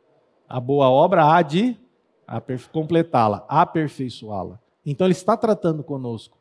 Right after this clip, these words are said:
Mas nós podemos, com base nessa palavra, entender melhor isso. Esse trabalho que o Senhor tem,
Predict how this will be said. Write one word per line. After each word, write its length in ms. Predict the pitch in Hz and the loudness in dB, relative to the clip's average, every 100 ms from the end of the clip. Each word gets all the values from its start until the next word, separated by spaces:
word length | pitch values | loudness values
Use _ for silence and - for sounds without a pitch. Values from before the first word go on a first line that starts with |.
| _ _ _ - | _ _ _ -2
Mas 160 | 170 | 0
nós 200 | 185 214 | 2 0
podemos, 680 | 247 233 247 320 240 - - _ _ _ _ - | 2 2 4 2 0 -8 -14 _ _ _ _ -4
com 160 | 208 | 0
base 460 | 196 180 202 165 170 | 4 8 8 6 0
nessa 680 | 165 170 202 240 - 180 127 | -2 2 4 2 2 2 2
palavra, 1080 | - - 175 165 156 202 226 156 123 101 - _ _ _ _ _ _ _ _ _ _ _ _ _ _ | -4 -4 2 4 6 6 4 2 -4 -6 -14 _ _ _ _ _ _ _ _ _ _ _ _ _ _
entender 540 | 175 196 190 214 196 294 | -6 -2 2 4 4 4
melhor 380 | 262 170 151 123 | 2 2 4 2
isso. 500 | 104 - - - _ _ _ _ _ _ _ _ _ | -2 -8 -18 -20 _ _ _ _ _ _ _ _ _
Esse 240 | 175 180 170 | 2 2 2
trabalho 440 | - 156 156 147 | 2 4 4 2
que 80 | 160 | -2
o 40 | |
Senhor 360 | 135 147 143 127 | -8 -8 -6 -8
tem, 400 | - 110 98 90 | -8 -10 -10 -16